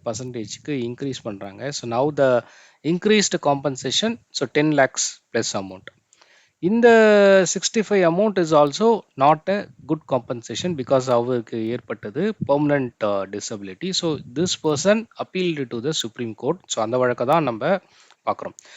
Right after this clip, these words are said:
So, சுப்ரீம் கோர்ட்ல அவங்க என்ன கேட்குறாங்கன்னா, ஹண்ட்ரட் பர்சன்ட் ஃபங்ஷனல் டிசபிலிட்டிக்கான அந்த தொகை, உரிமை தொகையை வந்து எங்களுக்கு வழங்கணும். Because வந்து professionally நாங்க அதற்கான டிமாண்ட் என்ன இருக்கோ, அதுல பெரிய லாஸ் ஆயிருக்கு.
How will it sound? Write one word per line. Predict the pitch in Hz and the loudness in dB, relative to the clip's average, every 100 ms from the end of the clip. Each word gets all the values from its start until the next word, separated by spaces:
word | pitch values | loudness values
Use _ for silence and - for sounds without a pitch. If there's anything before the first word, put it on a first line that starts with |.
| - | -12
So, | - | -4
சுப்ரீம் | 160 214 262 247 214 | -2 0 0 0 2
கோர்ட்ல | 185 165 190 | 0 2 2
அவங்க | 175 160 139 135 | 4 2 2 2
என்ன | 127 143 156 | 0 0 -2
கேட்குறாங்கன்னா, | 135 123 123 120 180 151 165 | -4 -4 -4 0 4 4 4
ஹண்ட்ரட் | 214 220 - | 0 -2 -2
பர்சன்ட் | 175 196 185 | -2 -2 -2
ஃபங்ஷனல் | 156 - 175 165 135 135 | -4 -4 0 0 -2 -4
டிசபிலிட்டிக்கான | 143 131 123 117 120 - 110 101 156 185 _ | -4 -6 -6 -6 -8 -6 -6 -2 -4 -4 _
அந்த | - 117 113 113 107 104 | -10 -6 -2 -2 -2 -4
தொகை, | 120 123 143 | -4 -2 -2
உரிமை | 123 135 131 | -2 -4 -6
தொகையை | 117 110 110 101 | -6 -6 -6 -8
வந்து | 98 104 214 143 117 _ - - | -10 -4 -4 -4 -8 _ -20 -12
எங்களுக்கு | - 135 131 - 113 | -4 -2 -2 -2 2
வழங்கணும். | 127 135 143 139 | 4 4 2 -2
Because | 127 156 151 | 0 2 0
வந்து | 131 123 175 202 - | -4 -8 -8 -10 -6
professionally | 165 175 214 - 190 175 190 | -4 -2 -2 0 0 2 2
நாங்க | 156 143 127 127 110 113 | 2 0 0 -2 -4 -6
அதற்கான | - 127 143 143 143 131 123 180 143 123 | -10 -6 -6 -4 0 0 2 0 0 -4
டிமாண்ட் | 127 143 131 - - | 0 0 0 -4 -14
என்ன | 120 117 139 | -12 -6 -2
இருக்கோ, | 127 113 113 165 196 | 0 -2 -4 -2 -2
அதுல | 147 120 107 | -2 -4 -8
பெரிய | 135 143 156 139 | -6 -2 2 2
லாஸ் | 113 107 131 139 123 | 0 0 -2 0 -4
ஆயிருக்கு. | 98 - - | -6 -12 -20